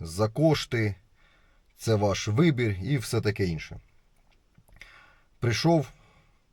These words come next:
двадцять другий рік, двадцять третій і вже ось двадцять четвертий. І я вам скажу так, що не так страшні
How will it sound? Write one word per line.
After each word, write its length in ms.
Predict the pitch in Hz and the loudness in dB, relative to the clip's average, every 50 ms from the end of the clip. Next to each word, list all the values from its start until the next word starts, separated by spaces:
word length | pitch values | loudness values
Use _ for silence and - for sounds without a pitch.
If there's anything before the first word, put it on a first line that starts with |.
| _ - | _ -12
двадцять 380 | - 92 110 120 110 - 113 104 | -6 -2 -2 0 0 0 0 0
другий 320 | 117 160 175 147 135 131 | 2 2 2 2 2 0
рік, 280 | 120 117 101 - - - _ _ _ _ _ _ _ _ _ _ _ _ _ _ _ _ - - - | -2 -4 -6 -8 -12 -20 _ _ _ _ _ _ _ _ _ _ _ _ _ _ _ _ -20 -16 -8
двадцять 400 | - 95 107 107 107 - 104 - | -2 0 0 0 0 0 -4 -2
третій 480 | - 131 143 139 104 - 110 110 98 87 - _ _ - | 2 2 2 2 2 0 -2 -2 -2 -4 -10 _ _ -10
і 140 | - 101 107 | -6 -4 -2
вже 220 | 101 98 117 120 | -2 -2 -2 0
ось 180 | 120 110 101 90 | 2 0 0 0
двадцять 340 | 87 95 107 104 - 101 95 | 0 -2 -2 -2 -2 -4 -8
четвертий. 540 | - - - 95 92 85 76 - - 71 - _ _ _ _ _ _ _ - - _ _ _ _ _ _ _ _ _ - | -8 -8 -6 -6 -6 -6 -8 -10 -14 -18 -18 _ _ _ _ _ _ _ -20 -20 _ _ _ _ _ _ _ _ _ -4
І 100 | 107 117 | -2 2
я 120 | 123 131 | 4 4
вам 160 | 143 160 165 | 4 4 2
скажу 220 | 151 - 156 151 143 | 0 0 -2 -2 0
так, 200 | - 151 151 147 | 2 0 0 0
що 1000 | - - - 143 139 135 135 135 131 127 123 123 123 123 120 120 120 120 120 120 | -2 0 2 2 4 4 4 4 4 2 2 0 0 -2 -2 -2 -2 -2 -2 0
не 100 | 127 135 | 0 0
так 460 | 131 110 - 139 143 143 143 - - - - - | 0 4 6 6 6 6 4 0 -14 -18 -20 -20
страшні 760 | - - - 123 113 110 - - 139 143 139 139 131 123 | -16 -8 -6 -4 -4 -2 -2 0 0 2 2 0 -2 -4